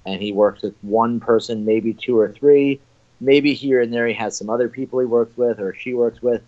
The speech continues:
but they really are, are great at one, you know, taking one person from nothing to the Olympics. Other coaches are fantastic at taking intermediate lifters, someone who's been taught the lifts, and really making them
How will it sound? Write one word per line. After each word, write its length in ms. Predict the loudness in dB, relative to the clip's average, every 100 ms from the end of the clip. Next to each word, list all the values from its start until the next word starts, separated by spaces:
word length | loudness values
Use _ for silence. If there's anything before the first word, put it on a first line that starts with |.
| 0
but 220 | 0 0 _ _ _ _
they 120 | 0
really 300 | 2 2 2
are, 160 | 0 -2
are 100 | -6
great 380 | -8 -4 -4 -4
at 140 | -6 -6
one, 360 | -8 -8 -12
you 100 | -10
know, 60 | -10
taking 280 | -6 -6 -4
one 140 | -4
person 300 | 0 -2 -2
from 140 | -12 -6
nothing 340 | -6 -6 -10
to 80 | -6
the 60 |
Olympics. 460 | -8 -8 -12 -18 _ _ _ _ _ _ _ 2
Other 220 | 4 4
coaches 420 | 6 6 6 -2
are 140 | -2
fantastic 880 | -4 -8 -8 -12 -10 -10 -6 -6 -6 -8
at 240 | -8 -8 -12 -10
taking 540 | -10 -8 -10 -8 -10 -8
intermediate 680 | -8 -6 -2 2 4 4 4
lifters, 680 | -2 0 -2 -2 -6 -14 -20 _ _ -20 _ _
someone 280 | -2 0 0
who's 160 | 0
been 160 | 0 -2
taught 360 | 0 2 2
the 100 | 2
lifts, 560 | -2 -4 -6 -12 -16 -20 -20 _ _ _ _ _ _ -20 -20 -20 -20 -6
and 380 | -4 -4 -6 -10 -14
really 460 | -6 4 6 8 6
making 300 | 0 0 -4
them 140 | -4